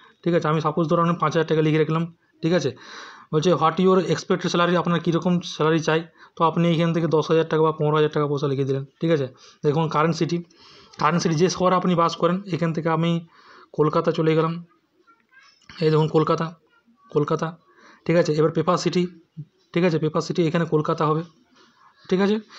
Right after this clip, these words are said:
এবার এখানে দেখুন যে সাবমিট বলে যে অপশানটা আছে, এই সাবমিট বোতামে আপনি ক্লিক করবেন।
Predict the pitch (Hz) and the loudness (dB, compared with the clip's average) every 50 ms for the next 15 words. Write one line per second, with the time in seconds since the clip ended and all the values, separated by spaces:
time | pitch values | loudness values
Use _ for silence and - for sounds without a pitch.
0 | - - - 175 170 170 185 196 175 170 - 185 185 175 170 147 185 175 170 - | -20 -8 -2 0 2 4 4 4 2 2 2 2 2 2 2 2 2 2 2 2
1 | 170 156 151 190 185 170 160 180 170 180 175 160 160 - 185 170 170 175 165 190 | 0 -2 0 0 0 2 2 2 2 4 2 2 2 0 -2 -2 0 0 0 0
2 | 220 - - _ - - - 147 - - 147 143 156 165 151 147 151 165 165 175 | -2 -2 -6 _ -18 -6 -6 -6 -2 -2 0 0 0 0 0 0 0 0 0 0
3 | 190 185 - 151 - - 147 127 123 120 | -2 0 -2 -4 -2 -2 -2 -2 -2 -4